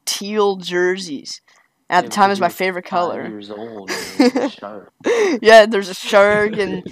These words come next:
Speaker 2: <laughs>
Speaker 1: they had the sick jerseys. And I think they had, like, black jerseys, too, with the cool teal on the sides or something. I don't really remember.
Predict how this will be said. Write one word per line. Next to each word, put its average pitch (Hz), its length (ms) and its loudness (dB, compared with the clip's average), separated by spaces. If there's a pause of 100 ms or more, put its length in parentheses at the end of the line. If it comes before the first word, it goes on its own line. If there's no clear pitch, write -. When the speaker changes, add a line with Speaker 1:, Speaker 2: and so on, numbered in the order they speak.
(100)
Speaker 2:
<laughs> - 140 -18
Speaker 1:
they 202 120 4
had 196 100 4
the 196 60 -8
sick - 300 -2
jerseys. 196 600 -2 (360)
And 190 120 2
I 196 80 6
think 208 160 -4
they 208 60 2
had, 196 100 2
like, 180 180 -2
black 175 340 2
jerseys, 196 360 -6
too, 185 220 -2
with 202 100 -6
the - 80 -6
cool 185 540 -2
teal 185 360 -6
on 180 200 -8
the 175 120 -12
sides 180 600 -4
or - 80 -14
something. - 420 -12
I - 120 -10
don't - 140 -16
really 57 220 -18
remember. 85 380 -14